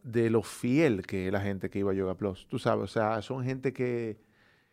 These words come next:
que nos quiere muchísimo, que se preocupa muchísimo por uno, que, que toda, que yo, gente que yo le sigo dando clases a domicilio, eh, gente que me llama muchísimo, "Mira, tú tienes hora disponible", o sea,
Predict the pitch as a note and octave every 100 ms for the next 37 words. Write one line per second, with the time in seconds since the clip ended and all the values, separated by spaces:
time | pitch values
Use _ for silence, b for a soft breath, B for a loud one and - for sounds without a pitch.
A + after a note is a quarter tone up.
0 | _ - B2 B2 A#2+ C3 C3+ C#3+ B2+ C#3
1 | B2+ C3 B2 A#2 B2 A#2+ A#2 C3+ C3+ B2+
2 | C3 C3+ B2+ B2 B2 C3+ C3 B2 B2 A#2+
3 | B2 A#2+ B2 B2+ - B2+ B2+ C#3 C3+ B2+
4 | B2 A#2+ A#2 G#2+ A#2+ B2+ B2+ C3+ B2 C#3+
5 | C#3 - - D#3 D3+ C#3+ C3 B2+ C3 B2+
6 | B2+ B2+ B2 C#3 B2 B2 B2 A2 - C#3+
7 | C#3 C3 B2+ A#2+ b b b b B2 C3
8 | C#3+ C3 B2+ B2 A#2+ G#2+ B B B -
9 | C#3 D3+ C#3 C#3+ C#3 B2 D#3 E3 D#3 D3
10 | C3 E3 D#3+ D#3+ G3 G3 F#3+ F#3 G3 F3+
11 | F#3+ F#3+ E3+ E3 E3 D3 D#3+ C#3+ C#3